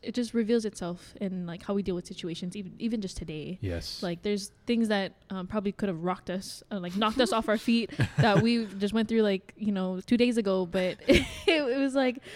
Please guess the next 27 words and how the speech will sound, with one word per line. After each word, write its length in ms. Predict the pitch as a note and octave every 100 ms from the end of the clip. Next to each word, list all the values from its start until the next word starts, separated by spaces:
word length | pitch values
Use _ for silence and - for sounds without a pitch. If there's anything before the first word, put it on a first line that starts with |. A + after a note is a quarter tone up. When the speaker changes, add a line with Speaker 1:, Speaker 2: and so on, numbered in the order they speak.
| - D4 -
Speaker 1:
it 100 | C4+
just, 360 | B3+ B3 - -
just 200 | E4 -
the 80 |
growth 300 | C4 G#3 G#3+
that 260 | - F#3+ G3+
God 220 | G3 F#3+
has 120 | G#3 G3+
allowed 280 | G3+ F#3
us 140 | F#3+ -
to 80 | G3+
go 140 | F3+
through 160 | F#3+ F#3+
as 160 | F3+
a 140 | F3 F3
married 280 | F3+ G#3+ B3
couple 320 | C4+ - D4
is 220 | C#4 G#2
just, 320 | F2 E2+ E2+
Speaker 2:
Amen. 80 | E2+ -
Speaker 1:
we're, 300 | G3+ G#3+ F#3+
we're 140 | A3+ A#3
just 180 | A#3
really 200 | A3 G#3
blessed 580 | G3 D#3 C#3+ D3 - -
Speaker 2:
Amen. 140 | A#2+ G#2 F2+
Speaker 1:
and 420 | E2+ F2 F2